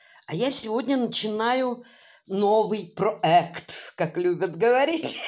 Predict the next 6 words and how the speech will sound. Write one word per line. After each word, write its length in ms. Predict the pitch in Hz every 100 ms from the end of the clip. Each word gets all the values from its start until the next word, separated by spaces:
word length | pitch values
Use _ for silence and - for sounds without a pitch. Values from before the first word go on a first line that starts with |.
| - -
<laughs> 240 | 359 359
блогеры. 720 | 294 277 269 190 226 226 247 - - - 339 440 - - 233 - - 226 - - - - - - - _ _ _
Э, 360 | 170 180 180 180
звонила 480 | 180 233 277 294 240
я 220 | 226 220
Ларисе, 840 | 226 240 285 - - 185 156